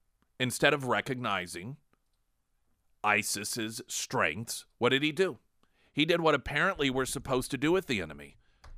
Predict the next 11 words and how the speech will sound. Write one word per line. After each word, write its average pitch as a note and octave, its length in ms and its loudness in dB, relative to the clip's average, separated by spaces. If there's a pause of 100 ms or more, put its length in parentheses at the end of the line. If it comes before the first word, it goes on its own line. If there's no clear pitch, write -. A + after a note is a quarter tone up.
(260)
Totally G#3 500 6
ignore E3 300 4
their D#3 140 4
strengths. - 580 -6 (1600)
Pretend D#3+ 440 2
that G3+ 100 0
they G#3+ 160 6
have C3 260 4
none. G#2 300 -2 (2500)
And E3+ 200 4
instead, E3+ 680 6